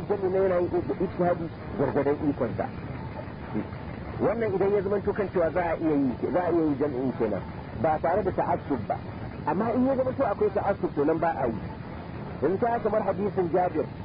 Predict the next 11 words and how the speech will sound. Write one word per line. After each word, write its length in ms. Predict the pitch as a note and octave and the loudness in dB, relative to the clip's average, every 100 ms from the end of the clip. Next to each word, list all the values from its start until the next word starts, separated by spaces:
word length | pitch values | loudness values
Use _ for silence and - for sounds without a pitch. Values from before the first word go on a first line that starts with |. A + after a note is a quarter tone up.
| - - - - - - | -8 -8 -8 -10 -10 0
na 120 | F#3 | 0
cinikin 440 | G3+ G3 G3 G#3 G3+ | 2 0 2 2 2
raƙumi 480 | G3 E3 F#3 F3 | 2 2 2 2
da 80 | E3+ | 2
suke 220 | C#3+ E3+ | 0 2
da 80 | C#3+ | 2
manzon 260 | C3+ B2+ D3 | 2 2 2
Allah 240 | D#3 C#3+ | 2 2
sallallahu 420 | - C#3+ B2+ B2+ | 2 2 4 2
alaihi 280 | A#2+ A#2 A2+ | 0 0 0
wasallam. 320 | A2 A2+ G#2+ | 0 0 0